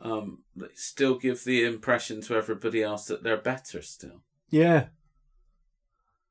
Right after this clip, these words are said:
Speaker 2: It's
Speaker 1: They,
Speaker 2: mad,
Speaker 1: they
Speaker 2: isn't it?
Speaker 1: perpetuate that lie and make people ambitious to be living that way.
Speaker 2: Yeah.
Speaker 1: S-, setting people up to be disappointed.
Speaker 2: Mm.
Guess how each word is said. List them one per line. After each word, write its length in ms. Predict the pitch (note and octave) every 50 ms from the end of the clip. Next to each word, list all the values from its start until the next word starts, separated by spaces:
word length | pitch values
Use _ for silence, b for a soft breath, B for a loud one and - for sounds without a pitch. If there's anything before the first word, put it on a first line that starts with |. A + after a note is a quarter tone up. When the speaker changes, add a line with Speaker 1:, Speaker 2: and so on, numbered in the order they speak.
| _ _ _ _ _
Speaker 2:
It's 120 | C3 B2+ B2
Speaker 1:
They, 40 | D3
Speaker 2:
mad, 240 | D#3 D3+ D3+ C3+ A#2
Speaker 1:
they 60 | C3
Speaker 2:
isn't 120 | C3 B2+
it? 60 | C#3+
Speaker 1:
perpetuate 560 | C#3 - D3+ D3+ C#3+ - - D3 C#3+ C3+ - -
that 240 | B2+ B2 - -
lie 300 | B2+ C3 C3 C3 G#2+ F2+
and 180 | F2 F2+ F2+ G2+
make 300 | G#2+ G#2+ G2 - - _
people 340 | - A2 G2+ - A2 G#2+ G#2+
ambitious 680 | G#2 G2+ G2 G2 - A#2+ A2 - - - F2+ E2+ - -
to 100 | - G2
be 360 | F#2+ - G2 G2 F#2+ F#2+ F#2 - _ _ _ _ _ _ _ _ _ _ _ _ _ _ _ _ _ _ _ _ _ _ _ _ _ _ _ _ _ _ _ _ _ _ _
living 440 | - A#2 A#2 A#2 A2+ A2+ A2+ G2+ G2+
that 220 | G#2+ G#2 - - -
way. 420 | A#2 A#2+ A2+ F2 - - - - _ _ _ -
Speaker 2:
Yeah. 280 | D#3+ D#3 C#3+ A#2+ G2+ - _ _ _ _ _ _ _ _ _ _ _ _ _ _ _ _ _ _ _ _ _ _ _ _ _ _ _ _
Speaker 1:
S-, 200 | - - - _ _ _
setting 440 | - - - D3 C3 F#2 - A2+
people 340 | - C3 A#2+ A#2 - - B2
up 180 | C3+ - - -
to 80 | - F2
be 100 | F#2+ F#2
disappointed. 920 | E2 G2+ G2 - - F2+ - - C3 B2 A2 G2 - - E2+ D#2 - - - _ _ -
Speaker 2:
Mm. 360 | C#3 C#3 C3+ B2 G#2 E2+